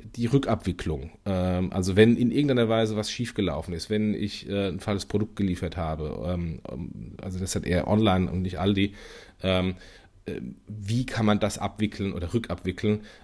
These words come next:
Ähm, viele sprechen davon auch von Käuferschutz, weil PayPal diesen Begriff, äh, ähm, damals im Marketing eingeführt hat.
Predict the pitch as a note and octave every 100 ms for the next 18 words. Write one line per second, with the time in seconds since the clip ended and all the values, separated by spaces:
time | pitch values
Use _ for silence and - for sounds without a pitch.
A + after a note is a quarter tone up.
0 | - F#2+ F#2 F#2 - - A2+ G2+ - F2
1 | - G#2 G2+ G2 G#2 F2+ - F#2+ G#2+ G#2
2 | A2 G2 G#2 - F#2 F2 G2+ G2 F#2+ E2
3 | E2+ E2 - G2+ - - E2+ E2 B1+ -
4 | E2+ D#2+ - F2+ D#2+ D#2+ E2 - E2+ D#2
5 | - E2+ - D2+ - - - -